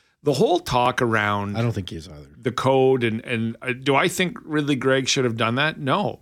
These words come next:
Speaker 1: Did I love every minute of it? Yeah. It's the same as people who say <laughs> I, fighting has no problem in the game, and then
Speaker 2: Yeah.
Speaker 1: they go to a game and they're the first ones out of their seats when two guys drop the, the mitts, or,
Speaker 2: Mm-hmm.
Speaker 1: or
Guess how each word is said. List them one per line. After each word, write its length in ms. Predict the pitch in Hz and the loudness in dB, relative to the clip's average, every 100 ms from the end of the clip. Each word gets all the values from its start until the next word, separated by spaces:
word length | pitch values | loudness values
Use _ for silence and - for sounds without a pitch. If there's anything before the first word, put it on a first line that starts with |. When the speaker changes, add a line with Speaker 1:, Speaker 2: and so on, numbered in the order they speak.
| _ | _
Speaker 1:
Did 140 | - 127 | 0 2
I 100 | 127 | 4
love 240 | 131 123 | 4 4
every 220 | 131 123 | 2 2
minute 260 | 120 127 151 | 2 2 2
of 120 | 156 | 0
it? 140 | 196 - | -2 -4
Yeah. 300 | 170 202 143 - _ _ _ _ _ _ | 0 2 0 -4 _ _ _ _ _ _
It's 200 | 147 - | -2 2
the 80 | 151 | 2
same 320 | - 208 202 | 4 4 2
as 100 | 175 | 2
people 360 | - 170 165 127 | 2 2 2 2
who 120 | 139 | 4
say 480 | - 131 - 147 - - - - | 4 2 2 2 0 -6 -6 -2
<laughs> 80 | 196 208 - 196 - | 0 0 0 -2 0
I, 240 | 220 131 127 - | 2 2 0 -10
fighting 400 | - 151 165 151 | -2 0 2 2
has 160 | 143 120 | 2 2
no 120 | 139 | 0
problem 360 | 123 131 127 127 | 2 2 2 2
in 120 | 117 | 0
the 60 | 110 | 2
game, 460 | 131 120 98 113 - | 2 2 0 -4 0
and 100 | 123 | 2
then 80 | 131 | 4
Speaker 2:
Yeah. 40 | |
Speaker 1:
they 60 | 135 | 4
go 120 | 156 | 4
to 100 | 160 | 4
a 60 | 135 | 2
game 440 | 117 135 120 117 123 | 2 4 4 2 0
and 140 | 123 | 2
they're 60 | 123 | 2
the 60 | |
first 280 | 117 135 123 | 2 2 2
ones 200 | 131 120 | 0 2
out 100 | 117 | 2
of 80 | 110 | 2
their 80 | 107 | 0
seats 440 | - 143 117 - | 0 0 0 -2
when 100 | 120 | -6
two 160 | 104 123 | -4 -2
guys 220 | 120 110 | 0 0
drop 280 | 110 107 - | 0 -2 -4
the, 220 | 110 110 _ | -12 -12 _
the 120 | 120 113 | -6 -2
mitts, 380 | 120 123 104 - | 0 0 -2 -4
or, 540 | 269 302 175 117 151 220 | 2 4 6 6 4 2
Speaker 2:
Mm-hmm. 260 | 110 95 - _ _ | -2 -6 -10 _ _
Speaker 1:
or 680 | 311 285 151 117 156 294 | 2 4 6 6 4 2